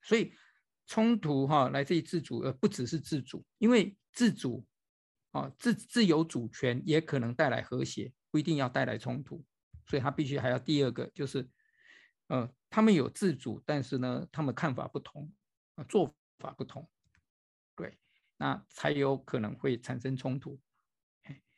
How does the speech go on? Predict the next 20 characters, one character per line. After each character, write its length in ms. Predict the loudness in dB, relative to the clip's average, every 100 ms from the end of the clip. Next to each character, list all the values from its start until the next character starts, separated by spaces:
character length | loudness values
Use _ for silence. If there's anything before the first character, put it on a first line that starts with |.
| _
那 200 | 0 0 0 -16 _
有 200 | 4 6
自 220 | 6 4
主 260 | 4 2 0
又 280 | 4 4 4
看 240 | 2 0
法 100 | 0
不 140 | -2 -4
同， 280 | -2 -4 -4
一 80 | 2
定 180 | 4
要 100 | 6
冲 280 | 4 2 0
突 160 | 0 -2
吗？ 240 | -2 -4
也 100 | -6
不 140 | -4 4
见 240 | 6 6
得， 220 | 2 -4 _ _ _ _
哈， 300 | -4 -4 -4